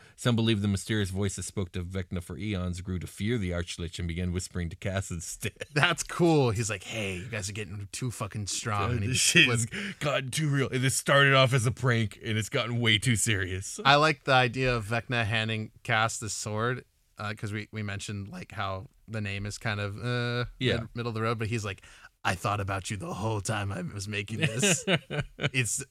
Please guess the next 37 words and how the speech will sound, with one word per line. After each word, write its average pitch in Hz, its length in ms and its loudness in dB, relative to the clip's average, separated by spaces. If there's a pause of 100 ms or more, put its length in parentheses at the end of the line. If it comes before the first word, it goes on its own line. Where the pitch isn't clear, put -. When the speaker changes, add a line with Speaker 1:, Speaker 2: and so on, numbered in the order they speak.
Speaker 2:
it's 120 200 -4
basically 117 520 2
you. 107 400 0 (120)
Speaker 1:
Yeah, 95 400 -2
in 104 140 -2
sword 85 240 -4
form. - 160 -8
Speaker 2:
It 117 60 -2
is 113 120 0
of 131 200 2
you." 113 300 0 (220)
Speaker 1:
<laughs> 127 80 0 (1400)
After 170 380 2
their 185 200 2
clash, 104 580 0 (240)
Cass 123 240 4
and 113 100 0
Vecna 107 260 2
disappeared 95 400 -2
for 90 140 -8
ages. 82 500 -6
The 98 80 -6
former 139 500 0
later 107 300 4
emerged 98 380 2
as 87 120 -4
the 87 60 -4
ruler 95 440 -2
of 82 160 -6
the 85 80 -4
wasteland 87 580 -2
domain 85 420 -2
of 82 280 -8
Tovag 82 680 -4 (200)
in 90 100 -2
the 87 60 0
Shadowfell. - 680 -4